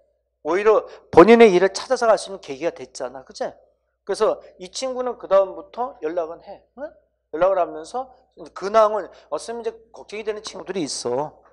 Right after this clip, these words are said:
이게 보면은 사실 이렇게 많은 친구들이 있어도 사실 여러분 그런 거 있잖아. 뭐냐면 유독 이렇게 좀 불안하고 좀 뭔가 좀, 그치? 그런, 그런 친구들이 있잖아. 그치? 그 선생님은 항상 그런 부분은 있어. 그래서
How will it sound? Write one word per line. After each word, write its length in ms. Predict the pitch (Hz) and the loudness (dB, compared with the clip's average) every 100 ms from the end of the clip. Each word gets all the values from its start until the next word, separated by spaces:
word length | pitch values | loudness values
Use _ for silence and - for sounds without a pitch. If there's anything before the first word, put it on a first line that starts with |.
| 139 | -16
이게 80 | |
보면은 600 | 156 - 139 139 196 247 156 - - - - | -14 -8 0 0 4 4 4 -4 -20 -20 -8
사실 280 | 175 175 214 | 0 4 4
이렇게 200 | 214 190 | 6 4
많은 440 | - - 165 214 | 4 0 2 0
친구들이 460 | - 208 185 185 160 | -2 -10 -12 -12 -12
있어도 720 | - 143 - 220 165 - _ _ _ - | -10 -12 -8 -8 -8 -12 _ _ _ 2
사실 280 | 180 185 | 4 4
여러분 200 | 160 180 | 0 -4
그런 220 | - 147 190 | -6 -8 0
거 100 | 190 | 0
있잖아. 560 | 147 - 143 120 120 | 0 -8 -8 -8 -16
뭐냐면 580 | 120 131 131 143 208 139 _ _ _ _ _ | -16 -14 -14 -12 -12 -12 _ _ _ _ _
유독 680 | 139 165 233 220 - - _ | -14 4 4 4 0 -20 _
이렇게 440 | - 160 175 - 185 | -10 -8 -10 -10 -12
좀 240 | 190 170 | -12 -16
불안하고 1000 | - 147 175 175 160 147 143 202 226 - _ _ _ | -10 2 4 4 2 -2 -4 -8 -8 -10 _ _ _
좀 240 | - 165 | -16 -16
뭔가 380 | 143 151 170 160 | -12 -8 0 0
좀, 180 | - 131 | 0 -8
그치? 220 | 147 208 190 - - _ - | -6 4 4 4 -12 _ 0
그런, 320 | 165 180 170 - _ | 6 6 6 -16 _
그런 280 | - 151 208 | 0 6 6
친구들이 480 | 196 214 185 180 139 | 4 -10 -6 -6 -6
있잖아. 580 | 131 - 165 131 123 120 | -12 -6 -6 -6 -14 -16
그치? 300 | 170 196 127 _ _ - | -14 -12 -12 _ _ -14
그 80 | 175 | -10
선생님은 320 | 226 226 214 | -8 -8 -8
항상 340 | 202 208 214 | -10 -8 -8
그런 380 | - 175 220 202 | -4 -6 -4 -8
부분은 400 | 151 156 190 165 | -16 -12 -12 -12
있어. 220 | 131 - | -14 -10
그래서 200 | 147 190 | -6 -6